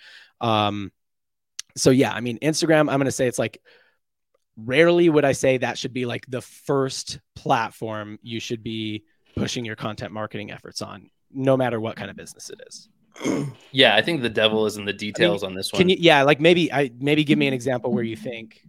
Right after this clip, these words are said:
Speaker 1: I'm wrong.
Speaker 2: Well, I, I was just gonna agree with you first, uh, but sure, I can do that.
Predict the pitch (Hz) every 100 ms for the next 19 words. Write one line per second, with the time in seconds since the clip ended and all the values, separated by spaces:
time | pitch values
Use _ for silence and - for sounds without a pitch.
0 | - - 117 - 113 - 107 160 156 147
1 | 135 143 135 165 147 143 131 - 135 117
2 | 110 123 113 104 101 - 110 90 95 -
3 | _ _ _ 104 101 98 110 113 127 101
4 | 110 101 98 98